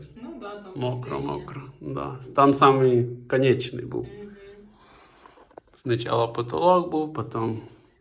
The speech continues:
Speaker 2: з цієї сторони по кругу стіни, Оля угли, вікна, де батарея, двері, під низом.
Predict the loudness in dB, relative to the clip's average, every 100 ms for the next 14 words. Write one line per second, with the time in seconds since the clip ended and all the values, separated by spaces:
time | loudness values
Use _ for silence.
0 | _ _ _ -20 -8 -4 -4 -4 0 6
1 | 8 6 4 -4 0 4 4 4 0 -6
2 | -16 _ _ _ _ _ -20 -6 -2 -2
3 | -2 -6 -14 -20 _ 0 2 2 0 -2
4 | -2 -2 -4 -6 -14 -20 _ _ _ -8
5 | -6 -6 -4 0 0 0 -8 -20 _ _
6 | -8 -6 -8 -6 -2 0 0 -2 -4 -6
7 | -12 -20 -20 _ _ -14 -8 -6 -6 -4
8 | -4 -4 -8 -16 -20 _ _ -20 -20 -20
9 | -20 -20 -20 -14 -6 2 6 8 8 6
10 | 6 6 2